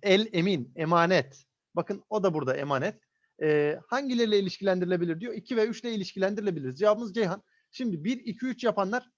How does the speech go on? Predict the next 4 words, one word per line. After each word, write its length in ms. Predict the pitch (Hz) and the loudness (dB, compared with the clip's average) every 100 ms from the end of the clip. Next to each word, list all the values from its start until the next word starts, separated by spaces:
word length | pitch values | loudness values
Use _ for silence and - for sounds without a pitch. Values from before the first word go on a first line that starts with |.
| _ _ _ - | _ _ _ -4
e, 380 | 156 151 151 147 131 - | 0 2 2 0 -4 -10
yukarıda 680 | 160 180 247 233 190 226 - _ _ 131 | -6 0 2 2 2 0 -2 _ _ -4
rahmet, 640 | 127 165 170 214 - - | 2 2 2 -4 -4 -6
yani 360 | 147 127 123 | -4 -4 -8